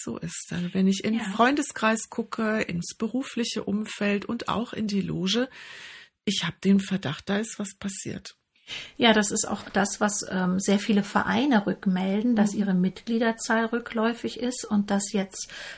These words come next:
Speaker 2: nach Aufhebung aller Beschränkungen die Mitgliederzahl auch nicht wieder steigt, was ja vielleicht zu erwarten wäre. Also es scheint eine gewisse Zurückhaltung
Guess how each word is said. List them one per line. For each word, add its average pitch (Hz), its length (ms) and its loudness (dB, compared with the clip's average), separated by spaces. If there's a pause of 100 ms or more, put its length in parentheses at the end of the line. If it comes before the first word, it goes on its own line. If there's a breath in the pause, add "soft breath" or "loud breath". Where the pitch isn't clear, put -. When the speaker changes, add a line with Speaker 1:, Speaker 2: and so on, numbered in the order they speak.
Speaker 2:
nach 190 280 6
Aufhebung 220 600 2
aller 202 260 4
Beschränkungen 202 920 2 (360 loud breath)
die 214 120 8
Mitgliederzahl 196 720 4
auch - 160 0
nicht 196 420 6
wieder 226 220 4
steigt, 240 580 2
was 180 160 -4
ja 165 100 2
vielleicht 165 480 0
zu - 120 -6
erwarten 196 600 0
wäre. 180 300 -4
Also 180 240 0
es 196 140 0
scheint 196 400 4
eine 220 260 2
gewisse 220 540 2 (320 loud breath)
Zurückhaltung 180 1300 0